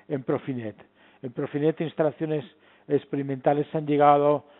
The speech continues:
a tiempos de actualización de entradas y salidas desde treinta y un microsegundos.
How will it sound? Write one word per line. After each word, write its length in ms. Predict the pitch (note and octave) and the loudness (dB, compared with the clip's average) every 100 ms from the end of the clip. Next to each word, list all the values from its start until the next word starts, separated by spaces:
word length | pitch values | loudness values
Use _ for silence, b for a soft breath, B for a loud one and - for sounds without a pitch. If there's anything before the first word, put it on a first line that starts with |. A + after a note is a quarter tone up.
| b | b
a 540 | - D3 C3 C#3+ C#3 - _ - | -6 0 0 0 -2 -6 _ -8
tiempos 380 | - D3 D#3+ B2 | -2 -2 -2 0
de 600 | C#3+ C#3+ C#3 C#3 - - - | 4 6 4 2 -6 -14 -4
actualización 680 | D3+ - C#3 B2+ B2+ D#3 | -4 -2 -4 -4 -8 -6
de 60 | C#3+ | -6
entradas 340 | C3 C#3+ C#3 A#2 D#3+ | -2 0 0 -4 -8
y 80 | E3 | -6
salidas 380 | C3 B2 C3+ C#3+ | -6 -4 -2 -2
desde 400 | C3 B2 D3 C3+ b b b b | -4 -2 -2 -2 b b b b
treinta 340 | E3+ D3 C#3 | -2 0 -2
y 140 | C#3 D3 | -2 -2
un 180 | D#3+ D#3 | -4 -6
microsegundos. 880 | D3+ D#3 C#3 - C3+ D3 B2 G#2+ | -4 -4 -4 -6 -4 -6 -8 -14